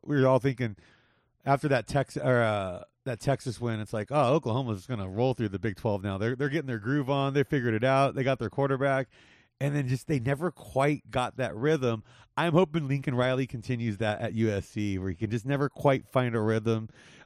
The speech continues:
Uh, the contract becomes too big for him to live up to, you know, the whispers start. 'Cause if he does, hey, he's never won a playoff game at Oklahoma. If he doesn't win a playoff game by year three at S C, they're gonna be burning him at the cross, dude.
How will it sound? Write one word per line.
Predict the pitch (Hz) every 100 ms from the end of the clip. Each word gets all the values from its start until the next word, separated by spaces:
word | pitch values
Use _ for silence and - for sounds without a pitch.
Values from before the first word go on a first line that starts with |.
| -
Uh, | 123 104 - - -
the | 127
contract | - 151 147 156 131 120
becomes | 139 147 120 -
too | 160
big | 127 127 123
for | - 123
him | 127 123
to | 117
live | 110 113 113
up | 127 -
to, | 127 123 120 120 - - _
you | 135
know, | 131 123 120 120
the | 117
whispers | 135 - 135 117
start. | - 127 127
'Cause | 123 135
if | - - -
he | 262
does, | 285
hey, | 196 185
he's | 147 196
never | 254 214
won | 214
a | 185
playoff | 185 180 170
game | 175
at | 147
Oklahoma. | 156 127 117 151 98 - - _ -
If |
he | 190
doesn't | 247 269
win | 214 220
a |
playoff | - - 185 196
game | 202
by | 180
year | 127 143 185
three | 151 170
at | 139
S | 151
C, | - 156 147
they're | 143
gonna | 196
be | 170
burning | 101 135 143 135
him | 135
at |
the | -
cross, | - 113 107 - -
dude. | 98 92